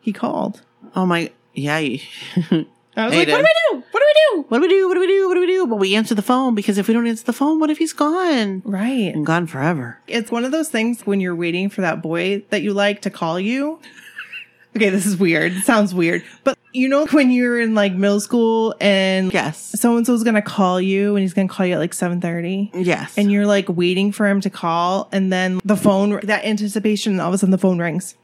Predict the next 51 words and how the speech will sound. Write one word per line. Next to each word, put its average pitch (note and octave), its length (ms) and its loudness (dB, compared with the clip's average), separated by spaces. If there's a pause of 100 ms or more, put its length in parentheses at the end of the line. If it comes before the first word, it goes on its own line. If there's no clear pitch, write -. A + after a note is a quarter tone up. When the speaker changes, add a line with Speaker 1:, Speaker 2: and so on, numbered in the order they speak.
(360)
Speaker 2:
Oh F3 80 2
my F3 160 2
gosh. D#3+ 580 0
And, F#3 120 0
Speaker 1:
And F#3 100 0
Speaker 2:
like, F#3+ 100 4
Speaker 1:
then C4 60 2
Speaker 2:
your - 100 4
Speaker 1:
you're - 60 2
Speaker 2:
heart - 140 4
Speaker 1:
like, - 20 6
"I - 40 4
Speaker 2:
is - 80 0
in - 40 4
Speaker 1:
can't, - 80 4
Speaker 2:
your D#3+ 80 2
Speaker 1:
I - 20 2
can't A#3+ 80 0
Speaker 2:
throat. F3 240 4
Speaker 1:
answer A3+ 220 0
it. F3+ 160 -2
I A3+ 60 -2
can't B3+ 180 -2
answer C#4+ 240 0
it." E3+ 200 -4 (120)
Can B3+ 100 0
you D4+ 140 0
answer A3+ 280 2
it? - 200 -4
Let A3+ 80 2
my A3 100 2
mom A3 220 0
answer D#4+ 280 0
it? E4 100 0
I A#3 120 2
don't D4 120 2
know. G#3 240 2
Who F4+ 140 2
answers A#3+ 380 2
it? D#3+ 180 -2 (260)
And D4 140 4
it, - 180 -2 (100)
I, C4+ 280 2
like, F4+ 320 -2 (380)
acted B3 480 0
like G3+ 180 4
I G#3+ 140 4
was C#4+ 240 -2
twelve F3+ 380 2
years B3+ 220 2
old. A#3+ 540 0